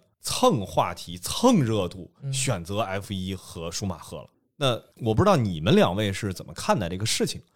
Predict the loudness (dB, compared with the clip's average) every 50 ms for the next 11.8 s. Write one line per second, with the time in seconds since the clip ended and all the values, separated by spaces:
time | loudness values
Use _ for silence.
0 | _ _ _ _ _ 0 2 2 4 4 4 4 4 4 2 2 0 0 2 2
1 | 2 2 2 0 -2 -2 -2 -2 -2 -4 -10 -12 -20 -18 -6 -2 2 2 4 2
2 | 2 -2 _ -8 -4 0 2 2 2 2 2 0 0 0 -2 -2 -2 -4 -4 -4
3 | -4 -2 -2 -2 -2 -4 -8 -10 -6 -2 0 0 0 0 -2 -6 -8 -12 -14 -14
4 | -10 -6 -6 -4 -4 -4 -6 -8 -10 _ -6 -2 0 0 2 0 0 0 -2 0
5 | 0 0 0 0 0 0 2 4 4 4 4 2 0 -2 -2 -2 -2 0 0 2
6 | 2 2 2 2 2 0 2 2 2 2 0 -2 -4 _ -2 0 0 0 0 -2
7 | -6 -8 -12 _ _ _ -10 -6 -2 0 2 2 2 2 2 0 0 0 0 2
8 | 2 2 0 0 0 -2 -2 -4 -2 -2 -2 -4 -4 -6 -2 2 4 4 4 4
9 | 2 2 0 -2 -2 -2 -4 -4 -2 -2 -4 -4 -4 -4 -4 -6 -8 _ _ _
10 | _ _ -6 -4 -2 0 2 2 4 4 4 4 4 2 2 0 -6 -12 _ -2
11 | 2 6 6 6 6 6 4 0 -2 -2 -2 -4 -4 -6 -8